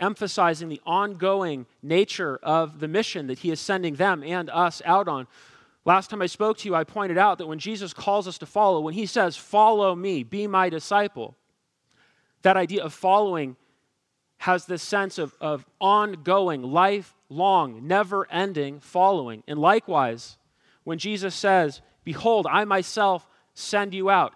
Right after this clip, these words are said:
am sending you out," that sending out likewise has this ongoing, unceasing,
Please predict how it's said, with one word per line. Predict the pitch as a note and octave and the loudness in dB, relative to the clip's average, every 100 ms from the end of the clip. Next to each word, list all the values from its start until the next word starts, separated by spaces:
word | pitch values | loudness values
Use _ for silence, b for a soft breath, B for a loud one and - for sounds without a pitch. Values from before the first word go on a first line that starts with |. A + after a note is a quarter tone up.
| - | -8
am | F#3+ G3 | -6 -6
sending | - G3 F#3 | -6 -6 -6
you | F3 F3+ | -4 0
out," | F#3+ D3 - | 2 0 -2
that | F3+ F#3 | 0 0
sending | - A3 G3 F#3+ | 0 -4 -4 0
out | G3 D#3 | 0 0
likewise | D3+ F#3+ G#3 F#3 D3 B2+ | 2 2 2 0 -2 0
has | F#3+ F3+ - | 0 0 -2
this | D3+ - b - | -10 -10 b -2
ongoing, | F3+ G3 E3+ G3 F#3 C#3 A2 _ _ _ | 0 0 -2 -2 -2 -4 -10 _ _ _
unceasing, | - G3 G3 - G#3 F#3 E3 A#2+ | -4 -4 -4 -10 -10 -8 -10 -10